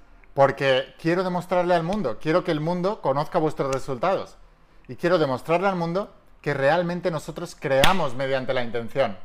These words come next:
que estos principios son reales, que funcionan. ¿Cómo os pensáis que tuve el sueño de convertirme en bestseller mundial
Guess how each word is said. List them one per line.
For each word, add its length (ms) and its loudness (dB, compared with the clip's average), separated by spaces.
que 100 -4
estos 220 -4
principios 420 -2
son 180 -4
reales, 520 -2
que 100 -4
funcionan. 760 -4
¿Cómo 200 4
os 80 -2
pensáis 440 0
que 120 -2
tuve 180 0
el 80 2
sueño 320 -4
de 100 0
convertirme 540 -2
en 100 -6
bestseller 440 -2
mundial 500 -2